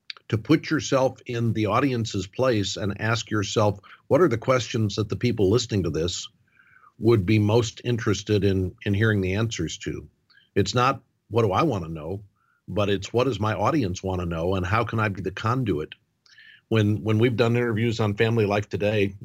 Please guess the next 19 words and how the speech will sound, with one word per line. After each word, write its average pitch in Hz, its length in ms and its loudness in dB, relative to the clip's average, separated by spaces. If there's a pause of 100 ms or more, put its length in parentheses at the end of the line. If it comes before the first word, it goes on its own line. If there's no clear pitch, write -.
w-, 104 240 -14
we've 120 180 2
interviewed 104 460 4
you. 101 200 0
You've 107 220 0
been 107 100 4
a 101 60 2
guest 101 380 0
talking 101 340 0
about, 95 340 0 (640)
uh, 90 280 0
about 95 440 0
your 101 120 2
book, 104 280 0
When 92 200 0
Sinners 104 420 0
Say, 104 140 4
"I 90 120 4
Do." 113 460 2